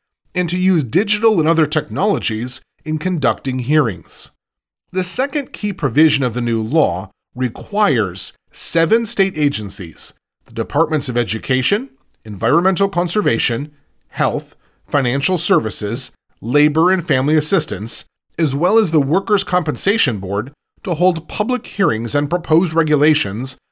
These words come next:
upon receipt of timely petitions signed by one hundred and twenty-five or more New York residents.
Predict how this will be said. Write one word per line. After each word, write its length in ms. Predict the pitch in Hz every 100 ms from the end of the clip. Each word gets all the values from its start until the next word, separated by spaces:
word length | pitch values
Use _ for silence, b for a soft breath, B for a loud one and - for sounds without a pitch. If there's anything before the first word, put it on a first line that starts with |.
| -
upon 380 | 190 - 196 185
receipt 420 | 165 - 226 196
of 160 | 156
timely 460 | - - 214 233 208
petitions 800 | 160 143 226 226 117 104 123 - - _ _ -
signed 400 | - 185 190 165
by 100 | 151
one 380 | 127 117 135 240
hundred 400 | 196 214 208 185
and 100 | 180
twenty-five 840 | - 165 175 175 117 101 110 120 _ _ _
or 200 | 156 151
more 400 | 139 170 156 113
New 120 | 120
York 300 | 117 120 127
residents. 720 | 117 117 101 95 80 - -